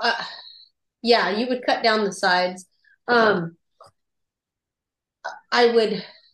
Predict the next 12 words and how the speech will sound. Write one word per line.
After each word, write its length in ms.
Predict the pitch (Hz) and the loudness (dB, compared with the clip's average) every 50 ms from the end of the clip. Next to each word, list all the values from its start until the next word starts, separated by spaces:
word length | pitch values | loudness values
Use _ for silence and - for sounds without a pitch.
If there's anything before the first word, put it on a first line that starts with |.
| _ _ _ _ _ _ _ _ _ _ _ _ _ _ | _ _ _ _ _ _ _ _ _ _ _ _ _ _
I 80 | - 226 | 2 4
would 160 | 233 240 233 | 4 4 2
say 180 | - - 349 349 | 4 2 2 2
you 120 | 285 277 269 | 2 0 0
have 160 | 277 247 - | -2 -2 -2
to 60 | 240 | -2
be 120 | 208 214 | -2 -2
far 280 | 208 - - 226 226 226 | -2 2 2 2 2 4
more 160 | 220 208 190 | 2 -2 -2
gentle 380 | 190 202 190 190 - 226 196 175 | -2 -2 -4 -4 -4 -4 -6 -4
with 180 | 175 165 160 | -6 -6 -4
that 260 | 175 165 170 185 - | -4 -2 -2 -2 -4